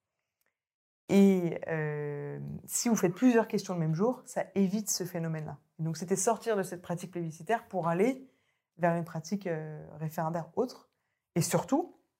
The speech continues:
notre ambition avec ça, c'était de créer le débat au niveau de l'ensemble de la société française. C'est-à-dire d'avoir, euh, finalement le passage d'une assemblée de cent cinquante citoyens tirés au sort qui délibèrent pendant neuf mois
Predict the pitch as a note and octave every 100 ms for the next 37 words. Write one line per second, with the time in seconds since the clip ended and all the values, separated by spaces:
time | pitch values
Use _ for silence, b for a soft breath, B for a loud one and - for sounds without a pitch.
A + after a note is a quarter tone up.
0 | _ _ _ _ _ _ _ - F3+ F3+
1 | F#3+ G3+ G3 F#3+ D#3 D3+ B3+ B3+ F3 F3
2 | F3+ G#3+ G3+ F3 F#3+ A3+ - G3 G3 G3
3 | A3+ F#3+ F#3 G#3 B3+ B3+ A3+ F#3 E3+ -
4 | D#3+ D#3+ - - - _ _ _ _ _
5 | _ F3 F#3 F3+ F3+ F3+ A3 A3 - b
6 | b b b F#3 E3+ - F#3 F3 F#3+ A#3
7 | G#3 F#3 F#3 F3+ G3+ G3+ D#3+ D#3+ F3 F3
8 | G3 G3 G3 F#3+ F3+ F3+ F#3 F#3 F3+ F3
9 | F3 F#3 F3+ F3 F#3 - E3 F3 G3+ G3+
10 | G#3 G3 E3+ D#3+ D#3 - F#3+ B3 b